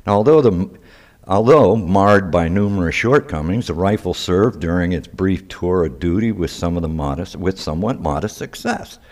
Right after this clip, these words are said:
Now, within the Army research and development community, there were disputes between factions that supported the adoption of the M fourteen and the seven six two by five one round. Uh,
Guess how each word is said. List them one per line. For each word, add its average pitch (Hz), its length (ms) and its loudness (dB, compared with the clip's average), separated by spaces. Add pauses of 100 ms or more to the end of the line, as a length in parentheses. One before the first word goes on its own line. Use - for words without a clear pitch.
(500)
Now, 120 140 0
within 160 300 2
the 131 160 4
Army 123 300 4
research 101 600 0
and 85 100 -2
development 78 600 -4
community, 73 640 -6
there 80 220 -6
were 69 120 -8
disputes 101 580 -4
between 80 520 -6
factions 82 680 -6
that 73 280 -10
supported 82 580 -4
the 69 140 -8
adoption 78 600 -2
of 80 120 -6
the 80 100 -6
M 90 200 -2
fourteen 80 680 -6 (480)
and 101 140 -2
the 92 60 -2
seven 90 320 -2
six - 300 -6
two 87 240 -6
by 76 180 -6
five 71 380 -8
one 73 240 -6
round. 85 380 -2 (600)
Uh, 69 320 -4